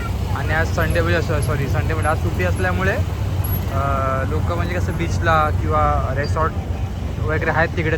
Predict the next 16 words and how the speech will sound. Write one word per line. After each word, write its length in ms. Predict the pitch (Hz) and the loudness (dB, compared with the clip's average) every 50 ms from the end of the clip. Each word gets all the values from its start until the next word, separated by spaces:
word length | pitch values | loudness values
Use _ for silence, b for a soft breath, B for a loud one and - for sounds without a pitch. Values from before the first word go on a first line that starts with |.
| - | 0
तर 80 | 175 170 | -2 -2
फिरण्यासाठी 560 | - - 160 151 156 165 160 165 170 165 - | -2 -2 -2 0 0 0 0 0 0 0 0
जातात. 220 | 165 151 165 160 147 - - | 0 0 0 -2 -2 -2 -2
तर 120 | 165 156 147 | 0 0 0
आता 220 | 147 147 - 160 | 0 0 0 -2
सगळी 240 | 156 165 156 156 160 | -2 0 0 0 0
पूर्ण, 360 | 151 151 156 156 156 165 190 190 - - - - - - - - - - - - | 0 -2 -2 -2 0 0 0 0 -2 -2 -2 -2 -4 -4 -2 -2 -2 -2 0 0
पूर्ण 180 | - 175 180 196 | 0 0 0 0
भरभरून, 500 | 175 151 151 151 - 180 185 190 190 185 | 0 0 0 0 0 0 0 0 0 0
भरभरून 380 | 170 165 156 165 170 170 165 | 0 0 0 0 0 0 0
येत 140 | 165 151 139 | 0 0 0
आहेत. 420 | 131 131 127 - - - - - - | 0 0 0 0 0 0 0 0 0
तर 160 | 156 156 - | 0 0 0
ह्या 160 | - 160 175 | 0 0 0
बोटचे 380 | - - 175 - - - 190 185 | 0 2 0 0 0 0 0 0
काहीतरी 400 | 185 185 180 185 180 175 196 | 0 0 0 0 0 0 0